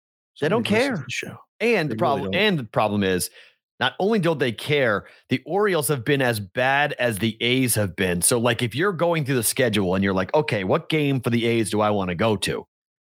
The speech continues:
Speaker 1: You're not circling the Baltimore Orioles.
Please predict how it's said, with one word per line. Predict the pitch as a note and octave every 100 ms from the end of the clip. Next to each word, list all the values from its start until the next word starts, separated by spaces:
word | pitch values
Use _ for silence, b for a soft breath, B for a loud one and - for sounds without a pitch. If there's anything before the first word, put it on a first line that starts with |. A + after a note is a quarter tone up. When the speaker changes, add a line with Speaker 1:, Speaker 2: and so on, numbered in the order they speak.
| _ -
Speaker 1:
You're | D3
not | F#3 G#3+ -
circling | F#3 F#3 D#3 D3+
the | C3
Baltimore | C#3+ D3 B2 C3
Orioles. | A#2 B2+ G#2 D#2+ - -